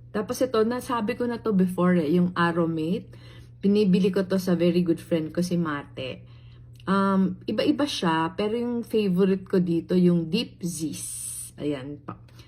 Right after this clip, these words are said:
pag hindi ako nakahatulog, ito yung aking ginagamit. So, ito yung mga laman nitong small pouch. Ay, meron akong hindi napakita. Tapos, andito din yung Chinese <laughs> charms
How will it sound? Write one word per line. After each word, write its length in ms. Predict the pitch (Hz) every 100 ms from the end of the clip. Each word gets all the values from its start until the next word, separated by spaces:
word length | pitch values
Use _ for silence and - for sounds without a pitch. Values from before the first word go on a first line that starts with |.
| -
pag 160 | - 180
hindi 320 | 180 180 185
ako 160 | 180 175
nakahatulog, 800 | 165 160 170 165 160 151 151 143
ito 240 | 147 -
yung 240 | 151 147 123
aking 480 | 147 - 180 151
ginagamit. 560 | 147 120 - - - - - - - - - - -
So, 480 | - 165 156 151 139 139
ito 320 | 180 190 226
yung 160 | 208 180
mga 240 | 170 160
laman 320 | 160 185 214
nitong 640 | 196 180 170 190 269 320 294 - - - -
small 560 | - - 185 175 175 175
pouch. 480 | 151 147 175 - - -
Ay, 160 | 247
meron 320 | 190 170 170
akong 160 | 180 180
hindi 240 | 175 165
napakita. 800 | 165 170 185 185 170 - 143 143 220 - - - - - - - -
Tapos, 400 | 254 269 - 226
andito 560 | - 214 185 277 - 185
din 480 | 175 175 190 202
yung 240 | 196 202 208 - - - - - -
Chinese 640 | - 190 208 226 185 -
<laughs> 40 | -
charms 600 | - 156 165 185 202 -